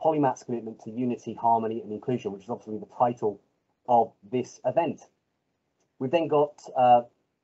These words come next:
uh, Doctor Liz England, who's gonna be talking about, uh, inclusive wellbeing strategies, um, particularly, uh, from the point of view of Mindsafe, uh, who are an organisation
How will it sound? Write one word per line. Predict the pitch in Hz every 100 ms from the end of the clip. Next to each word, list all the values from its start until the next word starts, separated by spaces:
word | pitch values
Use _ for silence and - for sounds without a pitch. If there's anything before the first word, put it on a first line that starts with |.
| -
uh, | 117 107
Doctor | 143 -
Liz | 131 123 -
England, | 160 175 190 190 _ _
who's | 120
gonna | 123 117
be |
talking | - 120 120
about, | 110 117 110 110 _ -
uh, | 107 -
inclusive | 107 127 - 110 -
wellbeing | 110 - 131 131
strategies, | - 151 139 151 151 _ _ _ _ _ _ -
um, | 110 107
particularly, | - 117 110 123 117 113 _ _ _ _
uh, | 107 107 - -
from | 113
the | 110
point | - 113 101
of |
view | 107 107 107 - -
of | 104 101 -
Mindsafe, | 110 120 120 117 - 98 92 - _ _ _ _ -
uh, | 101 -
who | 110 107
are |
an | 104
organisation | 101 104 104 107 104 107 101